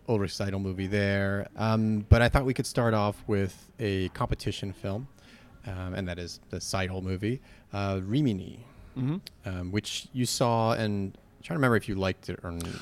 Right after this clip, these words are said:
Speaker 1: You were
Speaker 2: I
Speaker 1: sort of,
Speaker 2: did.
Speaker 1: yeah.
Speaker 2: Um, it's actually one of the stronger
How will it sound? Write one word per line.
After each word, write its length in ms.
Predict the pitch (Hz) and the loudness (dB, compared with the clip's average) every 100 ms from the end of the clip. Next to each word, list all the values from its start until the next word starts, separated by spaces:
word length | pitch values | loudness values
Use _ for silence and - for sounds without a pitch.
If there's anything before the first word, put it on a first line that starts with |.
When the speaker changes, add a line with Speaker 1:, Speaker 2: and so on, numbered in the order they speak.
| - | -6
Speaker 1:
You 60 | |
were 40 | 107 | -2
Speaker 2:
I 80 | 240 | 0
Speaker 1:
sort 80 | 101 | 0
of, 40 | |
Speaker 2:
did. 360 | 254 220 117 - | 0 0 0 -2
Speaker 1:
yeah. 360 | - 160 151 147 | -2 2 4 4
Speaker 2:
Um, 260 | 151 156 143 | 2 -2 -2
it's 160 | 180 - | 0 0
actually 280 | 220 - 175 | -2 -2 0
one 140 | 165 | 0
of 60 | 147 | 2
the 80 | |
stronger 800 | 135 - - 139 139 139 120 104 | 2 2 4 4 4 4 4 2